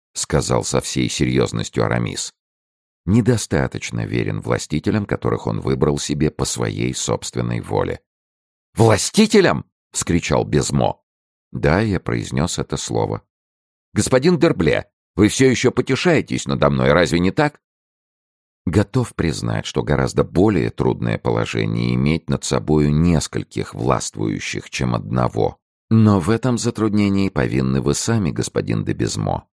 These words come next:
и я тут ни при чем. "Нет, разумеется, нет", ответил несчастный комендант, окончательно потеряв голову.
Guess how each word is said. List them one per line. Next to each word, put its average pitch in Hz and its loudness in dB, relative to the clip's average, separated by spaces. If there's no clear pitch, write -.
и 78 0
я 60 -2
тут - -6
ни 71 0
при - -6
чем. 95 -6
"Нет, 110 6
разумеется, 151 4
нет", 190 4
ответил 71 0
несчастный 71 0
комендант, 67 0
окончательно 64 -2
потеряв 60 -2
голову. 50 0